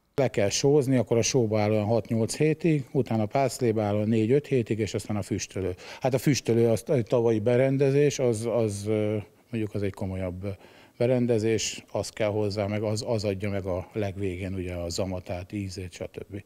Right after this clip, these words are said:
Egy ilyen technológia van, ami erre ki lett építve itt az évek alatt, meg ki lett próbálva, és akkor azt próbáljuk mindig finomítani, ö, hogy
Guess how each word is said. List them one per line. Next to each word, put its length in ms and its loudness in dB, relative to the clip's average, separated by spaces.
Egy 140 0
ilyen 220 2
technológia 800 4
van, 200 4
ami 220 6
erre 280 4
ki 160 0
lett 280 0
építve 500 2
itt 160 0
az 120 0
évek 380 2
alatt, 240 2
meg 120 -2
ki 140 -2
lett 200 -2
próbálva, 640 4
és 120 0
akkor 300 -2
azt 260 -2
próbáljuk 480 0
mindig 280 -2
finomítani, 1080 0
ö, 400 2
hogy 180 -6